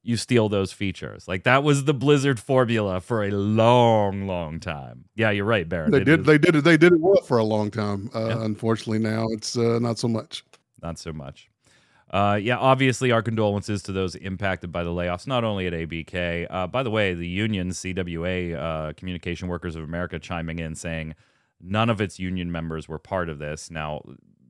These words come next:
Speaker 1: that's nice to say, uh, but they also did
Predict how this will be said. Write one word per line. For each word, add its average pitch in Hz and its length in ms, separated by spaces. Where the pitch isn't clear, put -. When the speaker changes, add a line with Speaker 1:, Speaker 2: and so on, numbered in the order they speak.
Speaker 1:
that's - 540
nice 123 360
to 139 80
say, 98 420
uh, 87 180
but 85 200
they 110 100
also 110 380
did 92 440